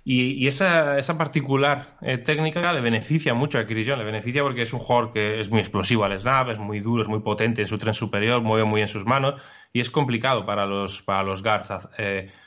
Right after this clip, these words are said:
bloquear a Chris Jones ahí. Y seguro que lo vemos, seguro que lo vemos. ¿Qué ocurre? Lo llevamos diciendo durante todo el programa, es que la línea ofensiva y en el interior de,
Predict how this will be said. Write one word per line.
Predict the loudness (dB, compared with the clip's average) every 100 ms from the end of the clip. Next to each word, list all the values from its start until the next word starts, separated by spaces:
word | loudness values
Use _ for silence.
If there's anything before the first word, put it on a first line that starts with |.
| -2
bloquear | 0 2 2 2
a | 0
Chris | -4 -4
Jones | -4 -4
ahí. | -4 -4 -6 -12 -20 _
Y | -2 0
seguro | 2 4 4
que | 4
lo | 4
vemos, | 4 2 -4 -10
seguro | -6 -2 0 2
que | 2
lo |
vemos. | 2 0 -4
¿Qué | -2
ocurre? | 2 2 2 -2 -16 -16 -14 -4
Lo | 0
llevamos | 4 4 4
diciendo | 4 4
durante | 4 2 2
todo |
el | 0
programa, | 2 2
es | 2
que | 0 0
la | 0
línea | 0 0
ofensiva | 0 -2 -2 0 0
y | 0
en | 2
el | 4
interior | 6 6 4 4 2 0
de, | -2 -2 -4 -8